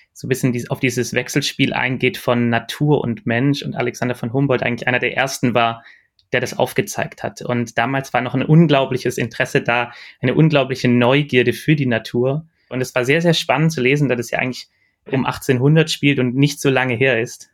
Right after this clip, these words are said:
Und man sich ja eigentlich wünscht, dass diese Neugierde und dieser Entdeckergeist vielleicht auch wieder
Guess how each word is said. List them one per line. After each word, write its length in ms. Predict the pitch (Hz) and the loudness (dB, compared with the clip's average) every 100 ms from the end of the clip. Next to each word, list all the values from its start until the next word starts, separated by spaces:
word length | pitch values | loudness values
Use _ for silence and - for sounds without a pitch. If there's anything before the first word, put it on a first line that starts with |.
| _ _ | _ _
Und 120 | 135 135 | -2 0
man 160 | 131 | 0
sich 140 | 131 - | -2 -4
ja 80 | |
eigentlich 460 | - 139 131 - 117 | -2 -2 -4 -8 0
wünscht, 440 | 139 175 170 - - | 2 2 0 -6 -2
dass 300 | 123 - - | -2 -2 -8
diese 220 | 131 127 | -2 0
Neugierde 680 | 123 120 147 151 143 143 131 | 2 2 2 2 2 2 0
und 140 | 120 | 0
dieser 220 | 120 120 | -2 -2
Entdeckergeist 840 | 123 113 135 139 - 120 127 131 - _ - _ | -2 -4 -4 -4 -2 0 0 -4 -14 _ -20 _
vielleicht 360 | - 120 117 - | -4 -2 0 -2
auch 100 | 123 | 0
wieder 400 | 120 117 117 | 2 0 -2